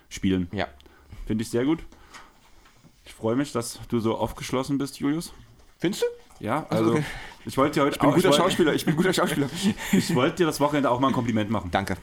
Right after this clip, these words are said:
Speaker 2: das war's
Speaker 1: Also
Speaker 2: erste. Erste dieses Wochenende.
Speaker 1: Und ich würde sagen, jeder Spieler, einfach um das ein bisschen abzukürzen, um nicht alle fünfzig Staaten zu nennen, hat einen Fehler offen.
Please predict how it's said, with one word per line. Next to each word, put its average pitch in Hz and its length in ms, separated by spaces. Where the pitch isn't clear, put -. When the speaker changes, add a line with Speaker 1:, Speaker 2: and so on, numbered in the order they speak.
Speaker 2:
das 104 180
war's 113 160
Speaker 1:
Also 101 300
Speaker 2:
erste. - 580
Erste 110 260
dieses 104 180
Wochenende. 90 340
Speaker 1:
Und 127 360
ich 135 200
würde 156 180
sagen, 131 640
jeder 123 420
Spieler, 127 480
einfach 110 280
um 110 100
das 110 160
ein 107 100
bisschen 113 300
abzukürzen, 120 540
um 131 260
nicht 123 200
alle 113 180
fünfzig 120 340
Staaten 110 340
zu 107 120
nennen, 107 260
hat - 240
einen 113 480
Fehler 113 460
offen. 175 340